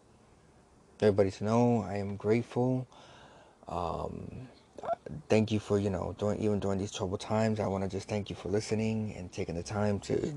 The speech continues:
hear my podcast and, uh, show me support. Um,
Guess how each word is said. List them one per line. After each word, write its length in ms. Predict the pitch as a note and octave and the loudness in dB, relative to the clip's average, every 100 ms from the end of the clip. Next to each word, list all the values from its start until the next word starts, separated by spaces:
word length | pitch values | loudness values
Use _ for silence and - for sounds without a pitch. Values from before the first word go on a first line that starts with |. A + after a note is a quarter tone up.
| D3+ - | -8 -10
hear 200 | - F#2 | -8 -6
my 140 | F2+ | -8
podcast 800 | - A2 G#2+ - G#2+ G#2 G#2+ - | 2 4 4 2 0 2 0 -6
and, 260 | - - | -10 -8
uh, 180 | - - | -6 -6
show 220 | - G2 | -2 -2
me 100 | F#2+ | -2
support. 560 | F#2 - - G#2+ A2+ B2+ - - - - - | -4 -10 4 6 6 4 -4 -16 -16 -16 0
Um, 760 | G#2 G2+ G2 G2 G2 F#2+ F#2+ | 2 4 4 2 0 -2 -4